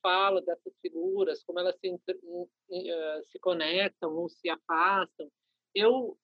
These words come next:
ah, pedi pros, pro, pro Pablo e pro Yuri, é, o acesso a, a esse vídeo. Eu, eu trabalho com ele em aula muitas vezes, né? Mostro essas entrevistas em aula, mostro essas imagens.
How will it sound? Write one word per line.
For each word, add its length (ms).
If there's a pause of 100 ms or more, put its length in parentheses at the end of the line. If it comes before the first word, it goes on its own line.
ah, 380
pedi 320
pros, 420 (220)
pro, 360 (140)
pro 160
Pablo 340
e 120
pro 120
Yuri, 520 (360)
é, 200
o 100
acesso 540
a, 140
a 320
esse 720
vídeo. 540
Eu, 380
eu 40
trabalho 520
com 120
ele 260
em 80
aula 340
muitas 340
vezes, 420 (560)
né? 200
Mostro 640
essas 340
entrevistas 600
em 120
aula, 260
mostro 300
essas 180
imagens. 560